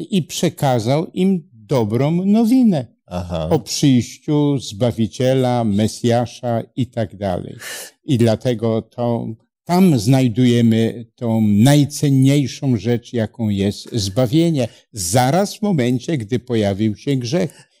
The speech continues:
Speaker 1: i jego konsekwencje.
Speaker 2: Mhm. Ale, e, s-, próżno by nam było szukać w treści Starego Testamentu słowa Ewangelia. E, słowo jako, jako słowo, jako określenie,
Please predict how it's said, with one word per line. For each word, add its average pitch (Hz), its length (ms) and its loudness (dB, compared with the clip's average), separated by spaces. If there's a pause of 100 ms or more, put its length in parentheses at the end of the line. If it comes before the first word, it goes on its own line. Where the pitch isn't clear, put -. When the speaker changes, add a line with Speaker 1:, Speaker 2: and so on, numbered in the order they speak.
(100)
Speaker 1:
i 143 80 2
jego 117 280 2
konsekwencje. 120 960 -6
Speaker 2:
Mhm. - 340 -2 (300)
Ale, 117 260 4 (100)
e, 110 60 0 (720)
s-, - 220 -8 (160)
próżno 165 440 2
by 139 140 -2
nam 131 220 2
było 135 220 2
szukać - 680 -4 (120)
w - 160 -16
treści 123 540 0
Starego 117 520 0
Testamentu 110 880 0
słowa 101 840 0
Ewangelia. 92 840 -2 (1400)
E, - 500 -6
słowo 127 640 2
jako, 127 500 0
jako 127 340 0
słowo, 135 360 0
jako 123 260 0
określenie, 131 1000 0